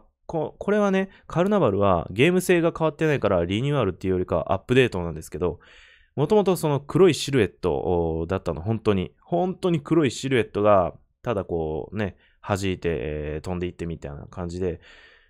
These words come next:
まあ、カードのイラストはついてたんだけど、キャラのスリーディーモデル自体に色がついてないっていう、なんか本当に未完成の状態でリリースされたゲームなんだなっていう感じだったんですよね。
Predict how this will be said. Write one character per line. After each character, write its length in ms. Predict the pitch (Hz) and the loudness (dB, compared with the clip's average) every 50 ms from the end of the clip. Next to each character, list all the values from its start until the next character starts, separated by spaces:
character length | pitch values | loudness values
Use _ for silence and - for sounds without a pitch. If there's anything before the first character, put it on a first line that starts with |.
| _ | _
ま 100 | - 127 | -10 -10
あ、 20 | - | -8
カ 320 | - - 220 226 240 247 | -4 -2 2 4 4 4
ー 20 | 220 | 6
ド 260 | 233 233 226 220 220 | 6 6 6 6 6
の 240 | 214 214 208 175 110 | 6 4 4 4 4
イ 100 | 120 156 | 2 2
ラ 160 | 175 180 180 | 0 0 0
ス 100 | - - | -2 0
ト 80 | 196 | 0
は 60 | 185 180 | 0 0
つ 160 | - - 196 | 0 -4 -6
い 60 | 185 | -4
て 100 | 160 156 | -4 -6
た 120 | 139 - 139 | -4 -4 -2
ん 60 | 131 | -2
だ 80 | 123 120 | -2 -2
け 80 | 131 | 2
ど、 240 | 123 120 110 98 92 | 4 6 6 4 4
キ 140 | - - 170 | 2 0 0
ャ 40 | 180 | 2
ラ 80 | 170 | 2
の 100 | 135 107 | 2 0
ス 140 | 95 - 123 | 0 -2 -2
リ 100 | 120 127 | 0 2
ー 20 | |
デ 80 | 135 139 | 2 4
ィ 20 | 127 | 4
ー 40 | 151 | 4
モ 100 | 151 147 | 4 4
デ 140 | - 113 | 4 4
ル 60 | 101 101 | 2 2
自 140 | 98 101 | 0 -2
体 140 | - 107 92 | -4 -4 -4
に 100 | 85 78 - | -4 -4 -2
色 160 | 110 127 165 | 0 0 2
が 120 | 139 110 92 | 2 2 0
つ 160 | - - 151 | 0 0 0
い 80 | 131 | 0
て 120 | 101 101 87 | 0 0 -2
な 140 | 95 113 120 | 0 0 -2
い 40 | 104 | -2
っ 60 | - | -4
て 140 | - - 85 | -6 -8 -8
い 80 | 80 | -6
う、 40 | 80 | -6
な 80 | 87 87 | -8 -10
ん 20 | |
か 60 | 87 | -8
本 180 | 92 143 190 180 | -6 -4 -4 -4
当 140 | 175 185 180 | -2 -2 0
に 60 | 165 | 2
未 160 | 139 139 143 | 2 0 0
完 220 | - 185 185 175 143 | 2 2 2 2 2
成 160 | - 117 104 | 2 2 2
の 100 | 95 92 | 2 2
状 220 | 90 107 110 117 | 2 2 0 0
態 240 | - - 120 120 120 | 2 0 0 2 2
で 260 | 127 131 123 110 98 | 2 2 2 2 2
リ 100 | 95 101 | 0 0
リ 140 | 104 113 113 | 0 0 -2
ー 20 | |
ス 140 | 101 - 101 | -2 -4 -6
さ 140 | 92 92 87 | -6 -6 -6
れ 80 | 87 87 | -4 -4
た 100 | 90 90 | -4 -4
ゲ 180 | 90 98 101 | -2 0 -2
ー 40 | 104 | 0
ム 100 | 98 92 | -2 -2
な 140 | 87 85 82 | -4 -4 -6
ん 40 | 85 | -6
だ 80 | 85 | -6
な 80 | 87 95 | -8 -8
っ 20 | - | -6
て 100 | - 110 | -6 -6
い 40 | |
う 60 | 101 92 | -6 -4
感 200 | - 104 104 101 | -4 -6 -6 -4
じ 140 | 104 104 | -4 -4
だ 100 | 101 101 | -2 -4
っ 100 | 101 - | -4 -4
た 140 | - 101 92 | -4 -6 -6
ん 100 | 78 - | -6 -6
で 80 | 82 80 | -10 -12
す 140 | - - 50 | -12 -12 -14
よ 80 | 50 | -14
ね。 160 | 50 - - | -14 -14 -16